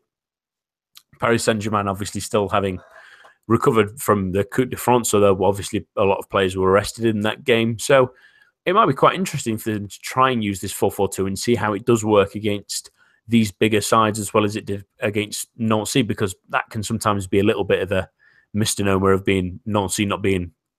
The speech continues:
an incredibly attacking side this season, <laughs> which might be understating it slightly. Um, so it, they could be a bit more risque. And also, obviously, with them being a man down quite early on as well, it, it does assist them in that sense. So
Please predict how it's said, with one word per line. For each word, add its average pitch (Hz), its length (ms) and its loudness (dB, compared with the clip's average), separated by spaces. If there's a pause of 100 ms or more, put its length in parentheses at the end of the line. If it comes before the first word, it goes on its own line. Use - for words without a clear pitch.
(120)
an 104 80 -2
incredibly 101 440 0
attacking 104 440 -4
side 95 280 0
this 87 100 -6
season, 95 480 -4 (460)
<laughs> - 480 -4
which 117 180 -4
might 160 260 4
be 185 60 6
understating 139 560 4
it 113 140 -2
slightly. 101 440 2 (300)
Um, 113 320 4
so 123 220 4
it, 123 180 2
they 123 140 4
could 139 260 0
be 131 80 6
a 113 80 6
bit 117 140 2
more 104 180 2
risque. 95 480 -2 (460)
And 113 100 0
also, 117 380 4
obviously, 107 320 -2
with 104 260 0 (160)
them 113 180 0
being 107 140 0
a 104 60 -2
man 104 180 0
down 117 240 2
quite 98 300 -2
early 95 160 2
on 95 160 -2
as 101 100 -8
well, 101 180 4
it, 98 120 -8 (120)
it 110 220 -8
does 107 300 0 (1200)
assist - 400 -6
them 104 160 -4
in 104 120 -4
that - 200 -6
sense. - 340 -2
So 123 300 2